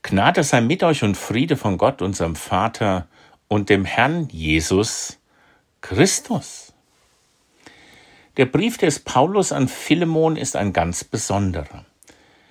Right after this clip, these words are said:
Er behandelt nämlich das Thema von dem Sohn des Paulus. Der war eigentlich ein Sklave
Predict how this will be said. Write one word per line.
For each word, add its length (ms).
Er 100
behandelt 500
nämlich 680
das 320
Thema 600
von 320
dem 180
Sohn 720
des 160
Paulus. 680
Der 100
war 160
eigentlich 400
ein 100
Sklave 720